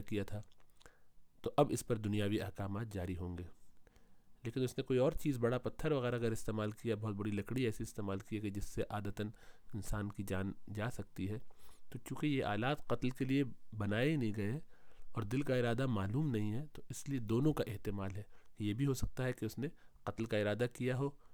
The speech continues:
اور یہ بھی ہو سکتا ہے کہ اس نے خالی دھمکانے کے لیے، ڈر-، ڈرانے کے لیے یا اپنا کوئی غصہ نکالنے کے لیے بس جو اتفاق سے ہاتھ میں چیز آئی کھینچ کے مار دی۔ تو چونکہ اس میں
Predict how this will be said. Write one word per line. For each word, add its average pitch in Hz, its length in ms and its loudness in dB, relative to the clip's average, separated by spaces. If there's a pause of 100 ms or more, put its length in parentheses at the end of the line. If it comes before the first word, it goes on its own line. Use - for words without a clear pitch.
(400)
اور 120 160 0
یہ 92 120 0
بھی 98 120 -2
ہو 101 60 0
سکتا 107 260 2
ہے 110 40 2
کہ 110 80 -2
اس 104 120 -2
نے - 60 -2
خالی 107 220 0
دھمکانے 104 500 6
کے 110 120 -2
لیے، 110 120 4
ڈر-، 98 180 0
ڈرانے 101 440 2
کے 107 140 0
لیے 104 200 2 (420)
یا 104 260 2
اپنا - 360 -2
کوئی 101 180 4
غصہ 95 260 2
نکالنے 104 440 2
کے 104 120 0
لیے 104 120 2
بس 98 220 -2
جو 107 120 0
اتفاق 98 380 0
سے - 100 0
ہاتھ 101 220 0
میں 98 100 0
چیز 104 300 -2
آئی 104 120 0
کھینچ 101 300 -4
کے 104 100 -2
مار 101 180 2
دی۔ 101 140 0 (1500)
تو 131 80 -2
چونکہ 143 260 2
اس 131 160 4
میں 151 160 2